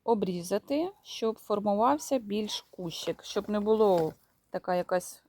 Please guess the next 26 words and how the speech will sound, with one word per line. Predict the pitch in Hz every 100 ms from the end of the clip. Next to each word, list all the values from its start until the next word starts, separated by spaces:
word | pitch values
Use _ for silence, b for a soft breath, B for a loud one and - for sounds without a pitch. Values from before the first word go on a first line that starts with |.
| _
одна | 190 202 196
ростуща | 180 - - 214 -
палка, | 247 392 392 359 311 302 b b b
наприклад, | 226 226 233 233 214 208
яка | 214 214
може | 214 208 208
зацвісти, | 196 196 - - - 190 -
так, | 196 - -
а | 190 233 294 311 b b _
формувався | 220 220 214 233 269 262
вже | 214 208
великий | 220 208 208 190
кущик. | 185 - - -
Так, | - 180
дивіться, | 190 185 - 180
зараз | 190 185 -
подивимося. | - 196 190 185 190 185 185 b b b b b b b b b b _ _ _ _ _ -
Е, | 214 202 190 B _ _ _ _ _ _
коренева, | - 220 196 185 170 180 -
бачите? | 254 - - 208 208 _ _ _ _
Вони | 196 247 269 269
ще | - 202 165 165 -
зовсім | 190 190 240 269 - 202
нічим | 202 208 - 185 185
не | 277
підживлені. | 285 180 165 180 170 170 185 208